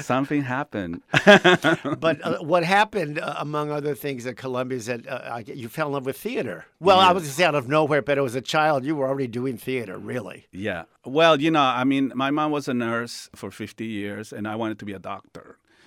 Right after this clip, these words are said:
Speaker 1: So when I got to Columbia, I was, uh, in the, the pre-med program.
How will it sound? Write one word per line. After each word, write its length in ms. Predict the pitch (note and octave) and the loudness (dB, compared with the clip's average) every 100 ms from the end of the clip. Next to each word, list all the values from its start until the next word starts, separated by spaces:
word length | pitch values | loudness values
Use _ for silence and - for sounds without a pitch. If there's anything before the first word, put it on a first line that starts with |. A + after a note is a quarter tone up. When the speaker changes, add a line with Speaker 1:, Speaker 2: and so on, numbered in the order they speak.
| _ | _
Speaker 1:
So 220 | _ G#2+ | _ -4
when 120 | A2 A2+ | -2 -2
I 120 | A#2 | -2
got 180 | B2+ - | -4 -6
to 80 | |
Columbia, 400 | - A2+ A#2 B2 | -8 -6 -4 -2
I 60 | A2 | -4
was, 260 | G2+ G2 - _ _ - | -4 -10 -16 _ _ -16
uh, 120 | G2 | -14
in 180 | G2 G2 | -12 -12
the, 80 | G2+ | -12
the 260 | G#2+ G2+ | -12 -12
pre-med 480 | F#2+ A#2+ B2+ A2 F#2 _ _ | -10 -6 -4 -4 -8 _ _
program. 580 | G#2+ G2 F#2 F#2+ F#2+ | -8 -8 -10 -12 -12